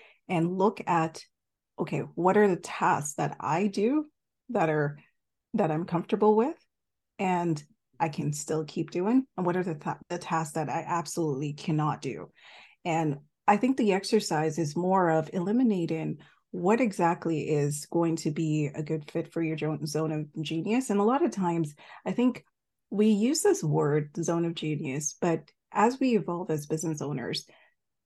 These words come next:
we, we take on, we, we take on more of a, less of an expertise type of role and more of a,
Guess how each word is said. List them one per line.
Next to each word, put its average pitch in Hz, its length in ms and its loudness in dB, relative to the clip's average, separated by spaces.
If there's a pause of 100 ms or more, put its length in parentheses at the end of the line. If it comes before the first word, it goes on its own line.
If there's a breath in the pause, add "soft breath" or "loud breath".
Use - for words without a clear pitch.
(120)
we, 208 440 2
we 185 220 0
take 247 400 0
on, 196 500 2
we, 185 300 -6
we 190 140 0
take 220 260 -4
on 302 160 4
more 180 360 4
of 160 320 -2
a, 151 260 0
less 202 220 0
of 262 120 -2
an 220 100 4
expertise 170 1080 -4 (280)
type 214 260 -2
of 202 160 2
role 226 400 4 (300)
and 185 100 4
more 185 380 2
of 170 360 0
a, 165 360 0